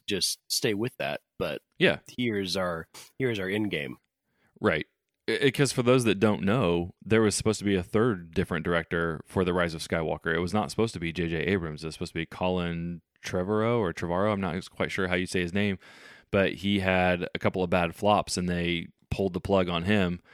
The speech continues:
Speaker 2: Uh, shortly after, I think around the time of The Last Jedi, I think things were going south and they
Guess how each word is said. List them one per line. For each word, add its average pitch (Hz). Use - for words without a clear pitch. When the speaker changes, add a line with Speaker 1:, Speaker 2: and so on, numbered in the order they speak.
Speaker 2:
Uh, 80
shortly 98
after, 90
I 85
think 95
around 87
the 85
time 90
of 82
The 82
Last 82
Jedi, 87
I 80
think 82
things 85
were 82
going 80
south 82
and 78
they 80